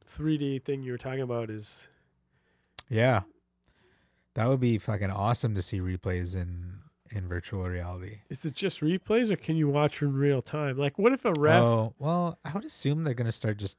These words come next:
Speaker 2: broadcasting it like just regular sports that you watch on T V, right? Like, they're, like, they'll have replay cameras, like, when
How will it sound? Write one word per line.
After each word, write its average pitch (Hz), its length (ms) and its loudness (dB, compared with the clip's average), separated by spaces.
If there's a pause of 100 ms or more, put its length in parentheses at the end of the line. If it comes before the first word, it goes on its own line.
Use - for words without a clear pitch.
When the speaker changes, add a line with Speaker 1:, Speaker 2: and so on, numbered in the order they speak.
Speaker 2:
broadcasting 98 640 -4
it 90 160 -4
like 98 160 -6
just - 180 -8
regular 87 280 -4
sports - 520 -8
that 95 140 -6
you 95 80 -8
watch 90 240 -10
on 95 120 -8
T 101 140 -10
V, 98 220 -8
right? 101 220 -12 (840)
Like, 98 180 0
they're, 92 420 0 (500)
like, 101 180 -6
they'll 101 140 0
have 92 220 0
replay 92 420 -2
cameras, 90 720 -2
like, 92 180 -4
when 87 460 -8